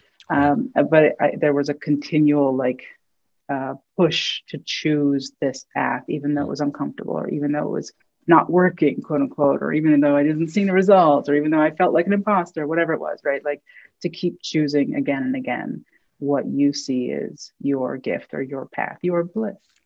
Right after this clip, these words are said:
Speaker 1: Absolutely. Well, it's been an absolute pleasure, Nesreen. I am really jazzed by our conversation.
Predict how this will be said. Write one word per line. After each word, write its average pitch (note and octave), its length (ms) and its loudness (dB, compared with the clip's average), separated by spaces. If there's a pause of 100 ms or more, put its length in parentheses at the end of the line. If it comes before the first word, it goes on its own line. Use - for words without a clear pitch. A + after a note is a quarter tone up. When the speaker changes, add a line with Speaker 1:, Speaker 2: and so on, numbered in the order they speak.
(500)
Speaker 1:
Absolutely. F#2+ 800 -12 (800)
Well, G#2+ 340 -8 (100)
it's B2 220 -2
been A2+ 320 -4
an A2+ 180 -8
absolute A#2 600 0
pleasure, G#2 680 -6
Nesreen. G#2+ 480 -6
I A2+ 200 -6
am G#2+ 280 -6
really A2 480 -6 (140)
jazzed A2 460 -2
by A#2 140 2
our A2+ 100 0
conversation. A2+ 840 -2